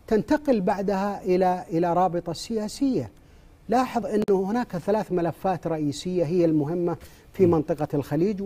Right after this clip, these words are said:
Speaker 1: وفي جولة سمو الأمير: الملف ال-، ال-، السياسي،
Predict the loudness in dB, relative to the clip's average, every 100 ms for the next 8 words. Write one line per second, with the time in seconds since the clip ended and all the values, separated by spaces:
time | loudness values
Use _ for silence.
0 | 0 0 0 2 2 2 -2 -6 -2 0
1 | 0 -4 -6 -8 -12 -20 -20 -20 -20 -20
2 | -20 -10 0 2 2 0 -2 -2 0 0
3 | 0 -2 -2 -8 0 2 2 -2 -6